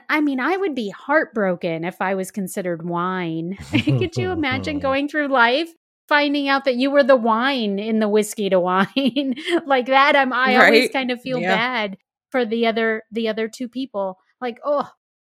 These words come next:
Speaker 1: but at the same time, I kind of understand that these two people in this song, they can't stay together.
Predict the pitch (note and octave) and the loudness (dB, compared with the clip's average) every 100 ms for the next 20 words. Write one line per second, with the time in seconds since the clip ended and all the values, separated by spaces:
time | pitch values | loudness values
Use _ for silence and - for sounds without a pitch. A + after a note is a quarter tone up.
0 | _ _ A#3 F4+ D4 - B3+ D#4+ E4+ D4 | _ _ -4 0 0 0 -6 -2 -2 -2
1 | A3+ G3 F#3+ A#3 A3 G3+ G3 F#3 F3+ C4 | -2 -2 -4 -4 -4 -4 -6 -6 -6 -4
2 | B3+ G#3 F3+ - _ _ _ _ _ _ | -2 -2 -4 -8 _ _ _ _ _ _
3 | _ _ _ D4 D4+ - C#4+ A#3+ D4 E4 | _ _ _ -2 -2 -2 -4 -2 -4 -2
4 | B3 G3+ F#3+ F3+ F3 - C4 C#4 G3+ G3+ | -2 0 -2 -6 -8 -6 -6 -4 -4 -6
5 | G#3 _ _ _ _ _ A#3 B3+ D#4+ - | -12 _ _ _ _ _ -4 0 -2 -2
6 | - - C#4 C#4+ G#3+ F#3 F3 E3+ F3+ | -4 -2 0 2 2 0 -2 -8 -10